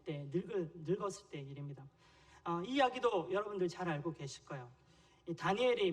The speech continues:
메대 제국의 이제 여러 정치인들의 음모와 계략에 빠지게 됩니다. 그 당시에 왕이 다리우스 왕이었는데요. 이 간신들의, 에,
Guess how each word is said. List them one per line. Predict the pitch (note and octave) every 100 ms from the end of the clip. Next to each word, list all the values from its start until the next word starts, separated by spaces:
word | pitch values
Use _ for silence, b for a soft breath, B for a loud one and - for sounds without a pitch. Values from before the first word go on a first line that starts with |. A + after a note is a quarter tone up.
| D3+
메대 | E3 G#3+ C#4+ C#4+
제국의 | B3 F3 F3+ F#3 G3+ B3 - - -
이제 | D#3 D#3+
여러 | D3 D3+ E3+
정치인들의 | F#3+ G#3+ - C#4 A#3+ G3+ F#3
음모와 | G#3 G#3+ F#3+ D#3+
계략에 | D#3 D#3 D#3+ D3+ D3+
빠지게 | - F#3 F3+ E3
됩니다. | D3+ C3 C3 B2 - - b b b
그 | E3 F3+
당시에 | G3 F#3 G#3
왕이 | F#3 G3 F#3+
다리우스 | - F#3 G#3+ A#3 - G3
왕이었는데요. | D#3+ E3 F3+ D#3+ D3+ D3+ E3 F3 B B
이 | E3+
간신들의, | D#3+ F3+ F#3 B3 A#3+ A#3+ G#3 F3+
에, | - - - - F3